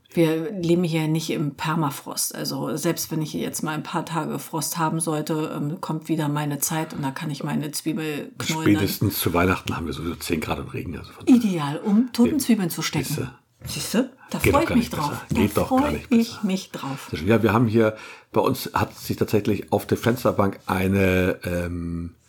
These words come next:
Speaker 2: Paprika verirrt, die wir, die ich jetzt von draußen vor dem Frost noch reingeholt habe vor ein paar Tagen.
Speaker 1: Ja.
Speaker 2: Ähm, eine Kirschpaprika. Wir gucken mal, die hält sich auch ein bisschen länger, gern mal. Die hat jetzt ein paar Blätter verloren, hat sich jetzt aber gefangen.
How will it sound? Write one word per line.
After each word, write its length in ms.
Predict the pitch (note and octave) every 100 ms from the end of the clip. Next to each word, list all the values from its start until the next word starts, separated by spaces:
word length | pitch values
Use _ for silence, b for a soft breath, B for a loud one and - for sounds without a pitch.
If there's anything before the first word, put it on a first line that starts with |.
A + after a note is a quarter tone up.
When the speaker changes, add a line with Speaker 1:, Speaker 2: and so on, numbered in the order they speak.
| b b b b b -
Speaker 2:
Paprika 380 | C#3+ D3 B2
verirrt, 360 | E2+ F2 F#2 A#2+
die 120 | F#2+
wir, 160 | F2+ F2
die 140 | E2+
ich 100 | F2+ -
jetzt 140 | -
von 120 | -
draußen 360 | E2 F2 F#2 A2
vor 160 | - B2
dem 100 | A2
Frost 220 | - G2
noch 100 | F2
reingeholt 320 | F2+ G2+ D#2+
habe 120 | F2+ -
vor 100 | -
ein 40 |
paar 100 | -
Tagen. 380 | D2+ E2+ F2+ C#3 - B B
Speaker 1:
Ja. 180 | F3 C3+
Speaker 2:
Ähm, 300 | F#2 G2 G2+
eine 180 | - G3
Kirschpaprika. 640 | - F#3 - - - A2+ C#3 - -
Wir 100 | C3+
gucken 260 | - - A2+
mal, 320 | G#2 G2+ G2+ B B B B B -
die 160 | G2
hält 160 | F2+ A2+
sich 100 | -
auch 60 |
ein 60 | F#2
bisschen 200 | E2 F#2+
länger, 260 | G2+ C3+ C3 C3+
gern 200 | - G#2+ G#2
mal. 240 | G2+ G2
Die 340 | F#2+ F#2+ F#2 - -
hat 200 | - F2+
jetzt 120 | B2
ein 60 | -
paar 160 | - G2+
Blätter 320 | G#2 G#2+ G#2
verloren, 240 | F2 B2
hat 100 | B2+
sich 80 | -
jetzt 140 | G2+
aber 140 | - F#2
gefangen. 500 | - - F#2+ G3+ -